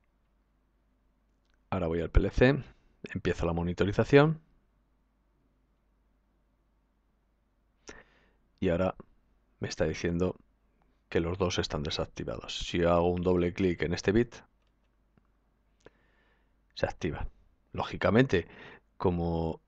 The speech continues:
estoy emulando un P L C virtual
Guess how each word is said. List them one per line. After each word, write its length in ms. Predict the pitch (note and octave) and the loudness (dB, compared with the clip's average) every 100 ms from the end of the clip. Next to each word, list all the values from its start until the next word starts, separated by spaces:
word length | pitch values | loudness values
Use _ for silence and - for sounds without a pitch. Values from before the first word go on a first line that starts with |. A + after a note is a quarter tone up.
| - | -6
estoy 460 | F2+ - G2+ G#2 | -4 -2 0 2
emulando 840 | G2+ F#2+ G2 A2+ A#2+ G2+ F2+ F2 - - _ _ | 2 2 4 6 6 2 2 -2 -10 -20 _ _
un 200 | G#2 G#2 | -6 -2
P 100 | - | 0
L 140 | F#2+ | 0
C 320 | F2+ - F#2+ F2+ | 2 2 2 2
virtual 640 | F#2 F2+ A#2+ A#2+ C3+ - | -2 2 6 6 6 -4